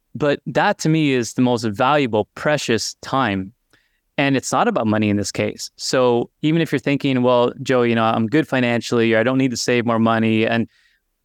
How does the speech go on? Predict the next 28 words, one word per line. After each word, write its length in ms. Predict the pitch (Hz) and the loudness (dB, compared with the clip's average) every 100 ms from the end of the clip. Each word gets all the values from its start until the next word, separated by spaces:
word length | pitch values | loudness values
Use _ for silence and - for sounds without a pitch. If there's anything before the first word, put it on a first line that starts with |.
| _ _ _ | _ _ _
think 160 | 180 196 | -2 0
about 320 | 185 160 - _ | 0 -2 -6 _
the 100 | 143 | 0
amount 220 | 139 147 | 2 2
of 80 | 175 | 0
time 180 | 160 147 | 0 0
you're 60 | 127 | 0
spending 320 | - 135 117 | 0 0 0
doing 320 | 117 120 143 | 0 0 0
things 340 | 170 170 185 | 0 0 -2
that 180 | 147 117 | -4 -8
you 60 | 139 | -6
could 140 | 147 | -2
easily 340 | 139 131 139 - | -2 0 -2 0
offset 520 | 120 127 - 151 - | -2 -2 -2 -2 0
for 180 | - 151 | -2 -2
a, 40 | |
s-, 180 | 135 - | -2 -8
a 60 | - | -10
fraction 480 | - 175 170 - | -4 -4 -2 -2
of 60 | 175 | -2
the 60 | 139 | -2
cost 400 | - 135 135 - | -2 -2 0 -2
of 80 | |
what 180 | 123 - | -2 0
you're 80 | 123 | 0
making 480 | 107 107 - 104 104 _ | 2 0 0 -2 -4 _
potentially. 600 | - 107 95 101 98 | -6 -4 -4 -6 -10